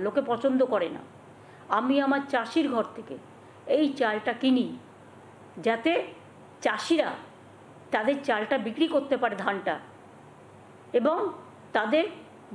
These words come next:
জীবন জীবিকাতে যেন অল্প মূল্যে ধান রাস্তায় ফেলে দিতে না হয়, এই ভাবনা নিয়ে এটা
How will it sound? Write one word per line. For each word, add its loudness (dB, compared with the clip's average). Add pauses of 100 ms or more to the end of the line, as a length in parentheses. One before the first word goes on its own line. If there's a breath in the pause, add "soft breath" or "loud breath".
জীবন 2 (100)
জীবিকাতে 0 (800)
যেন 2 (240)
অল্প 0 (140)
মূল্যে 4 (880)
ধান 2 (540)
রাস্তায় 0
ফেলে 4
দিতে -2
না 0
হয়, -16 (920)
এই 4 (100)
ভাবনা 0
নিয়ে 4
এটা 0